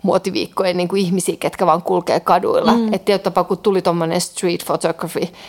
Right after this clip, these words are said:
Speaker 1: niin kuin, muotiin, että kuvataan kadulla nähtyjä ihmisiä, niin Vivian Mayer on ollut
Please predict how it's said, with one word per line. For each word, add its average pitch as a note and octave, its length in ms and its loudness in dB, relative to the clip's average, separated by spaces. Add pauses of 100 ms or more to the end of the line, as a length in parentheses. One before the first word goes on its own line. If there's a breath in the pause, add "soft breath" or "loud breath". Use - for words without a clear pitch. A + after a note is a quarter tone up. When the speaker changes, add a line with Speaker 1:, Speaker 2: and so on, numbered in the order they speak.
(180 loud breath)
Speaker 1:
niin E3+ 180 -4
kuin, F3 240 -4 (760 loud breath)
muotiin, G3+ 720 2
että - 180 -2
kuvataan D#3+ 560 0
kadulla E3+ 420 2
nähtyjä D#3+ 480 -2
ihmisiä, F3 600 -2 (260 loud breath)
niin F3 160 -2
Vivian F3+ 320 2
Mayer F3 380 4
on F3 100 0
ollut E3+ 260 2